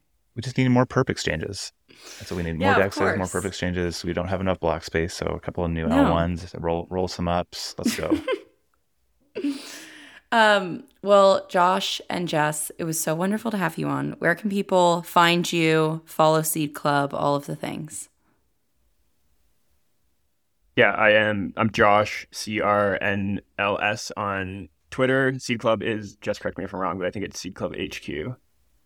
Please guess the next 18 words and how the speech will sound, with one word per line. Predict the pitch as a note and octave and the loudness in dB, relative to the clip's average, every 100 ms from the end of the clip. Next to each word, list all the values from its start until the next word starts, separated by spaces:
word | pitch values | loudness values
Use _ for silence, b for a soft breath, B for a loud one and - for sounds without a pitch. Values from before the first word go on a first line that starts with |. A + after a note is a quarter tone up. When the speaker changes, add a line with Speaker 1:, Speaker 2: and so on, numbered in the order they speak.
| _ _ _ _ _ _ _ _ | _ _ _ _ _ _ _ _
Speaker 1:
Yeah, | - - - - | -8 -8 -14 2
go | G#2 | 4
follow | A2 G#2 | 8 8
Josh. | E2+ D#2+ D#2 - | 8 6 4 0
He's, | D#2 D2+ | -2 -2
um, | - D#2+ D2+ D2+ D2+ D#2 - | -4 -2 -2 -4 -6 -10 -14
chronically | - F2+ F2 - D#2+ | -2 0 0 0 -2
underfollowed. | D#2 D2+ D#2+ D2+ D2+ D2+ | -2 -2 0 2 2 2
I | E2+ | -2
give | D#2+ | -4
him | D#2 | -4
a | D2+ | -2
hard | F2 D#2+ | 0 -2
time | - D#2 D#2 D#2 E2 - _ _ _ _ _ - | -2 -2 0 0 -4 -10 _ _ _ _ _ 0
very | F2 E2 | 4 4
often | D#2 D#2 - E2+ | 4 0 -2 0
about | D#2+ D#2+ | 2 2
it. | E2 | 0